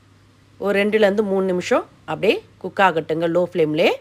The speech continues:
மேல லைட்டா நெய் தடவிக்கலாம் விருப்பப்பட்டீங்கன்னா. இப்போ ஒரு அஞ்சு நிமிஷத்துக்கு அப்புறம் எடுத்து பிளேட்ல மாத்திக்கலாம். நல்லா மேல கிரிஸ்பியாவும், உள்ள நல்லா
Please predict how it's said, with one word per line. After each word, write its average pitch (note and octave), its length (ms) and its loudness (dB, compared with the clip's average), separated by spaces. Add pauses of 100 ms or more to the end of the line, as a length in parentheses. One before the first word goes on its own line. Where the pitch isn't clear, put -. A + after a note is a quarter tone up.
(460)
மேல G#3+ 320 4
லைட்டா F3 300 0 (140)
நெய் F3+ 220 -4
தடவிக்கலாம் E3 480 -2
விருப்பப்பட்டீங்கன்னா. D#3+ 680 -2 (1120)
இப்போ A3+ 160 6
ஒரு G#3 120 4
அஞ்சு G3+ 200 0
நிமிஷத்துக்கு F#3+ 380 -8
அப்புறம் F3+ 320 0 (120)
எடுத்து F3 280 -2
பிளேட்ல F3+ 380 -4
மாத்திக்கலாம். D#3+ 640 -2 (1900)
நல்லா F#3+ 260 4
மேல G3 220 4 (300)
கிரிஸ்பியாவும், G3 680 0
உள்ள G#3+ 140 2 (100)
நல்லா F3+ 220 0